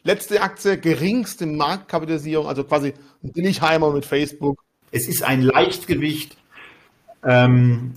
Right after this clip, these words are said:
Speaker 2: äh, ein Leichtgewicht, was, äh, nur ungefähr fünfundsechzig Prozent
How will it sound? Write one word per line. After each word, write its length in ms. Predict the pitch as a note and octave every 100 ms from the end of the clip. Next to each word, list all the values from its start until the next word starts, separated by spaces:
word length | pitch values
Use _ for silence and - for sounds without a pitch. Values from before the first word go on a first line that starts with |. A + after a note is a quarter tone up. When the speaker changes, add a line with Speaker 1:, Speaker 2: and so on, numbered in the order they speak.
| -
Speaker 2:
äh, 320 | A#2+ A#2+ A#2
ein 200 | A2 A2+
Leichtgewicht, 720 | A2+ C3 C#3+ - B2+ B2+ -
was, 380 | A2+ A2+ - -
äh, 360 | A#2 A2 A2 A2
nur 300 | A#2+ C3 B2
ungefähr 520 | C3 C3 B2 A#2+ A2
fünfundsechzig 760 | - C#3 C3 A#2+ A2 - A2
Prozent 540 | - G#2+ - A2 G#2